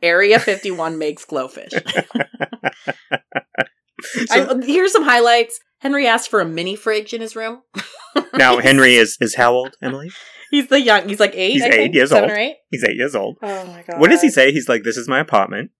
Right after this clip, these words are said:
Speaker 2: Speaking of his bedroom. "This is my
Speaker 1: Yeah.
Speaker 2: apartment, and I require a, a mini fridge."
Speaker 1: <laughs> Yeah, yeah. They, like, they are so the kids who had T Vs in their room. I never, I was never allowed to have a T V in my room.
Speaker 2: That is the difference between every single human on this planet.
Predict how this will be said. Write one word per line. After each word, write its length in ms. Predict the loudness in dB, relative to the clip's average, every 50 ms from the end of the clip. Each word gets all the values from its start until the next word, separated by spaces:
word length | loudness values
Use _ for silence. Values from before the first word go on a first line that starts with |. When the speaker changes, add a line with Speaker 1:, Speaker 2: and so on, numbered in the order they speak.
| _ _ _
Speaker 2:
Speaking 400 | -18 -8 -8 -6 -6 -6 -8 -10
of 100 | -10 -12
his 100 | -12 -12
bedroom. 360 | -12 -12 -12 -12 -12 -14 -14 -16 -18 _ _ _ _ _ _ _ _ _ _ -14
"This 220 | -14 -12 -10 -8
is 80 | -4 0
my 60 | 2
Speaker 1:
Yeah. 60 | 2 4
Speaker 2:
apartment, 400 | 4 4 2 2 2 -2 -4 -4
and 100 | -2 0
I 60 | 0
require 520 | -2 -2 -6 -8 -6 -6 -6 -6 -6 -10 -14
a, 20 |
a 200 | -16 -16 -18 -18 -18 -14
mini 180 | -10 -10 -10 -10
fridge." 320 | -8 -12 -12 -12 _ _ _ _ -10
Speaker 1:
<laughs> 220 | -10 -10 -10 -12 -18 _ _ -20 _ _ -14 -12
Yeah, 300 | -4 0 2 2 2 0 -4 _ _
yeah. 200 | -4 -4 -4 -4 -4 -10 -18 -20 -18 -6 0
They, 200 | 2 2 2 2
like, 220 | -2 -4 -4 -2 0
they 120 | 0 0
are 80 | 0 0
so 320 | -2 -2 2 2 2 2
the 80 | 0 -6
kids 360 | -6 -6 -4 -4 -4 -6 -8
who 80 | -10 -8
had 220 | -8 -8 -10 -10
T 120 | -12 -14 -14
Vs 180 | -14 -14 -16
in 80 | -18 -18 -18
their 140 | -18 -18 -16
room. 340 | -16 -16 -18 -18 -20 -20 _ _ _ -6 -2
I 120 | 0 0
never, 200 | 0 2 0 0
I 140 | -2 -2 -6
was 140 | -8 -8 -6
never 180 | -6 -4 -4
allowed 240 | -4 -4 -4 -6 -8
to 60 | -12 -14
have 100 | -14 -14
a 40 | -14
T 140 | -14 -14 -14
V 120 | -14 -14
in 60 | -16
my 80 | -14 -10
room. 80 | 0
Speaker 2:
That 220 | 4 4 6 6 4
is 100 | 2 2
the 120 | 0 -2
difference 440 | 0 0 -4 -4 -4 -10 -12 -12 -14
between 640 | -14 -14 -14 -12 -10 -12 -12 -12 -12 -16 -18 -20 _ _ _ _ _ _ _ _ _ _ _ _ _ _ _ 0
every 240 | 0 0 0 -2
single 240 | -8 -8 -8 -10 -10
human 280 | -10 -10 -12 -10 -10 -14
on 100 | -14 -16
this 100 | -16 -18
planet. 340 | -12 -12 -10 -10 -10 -14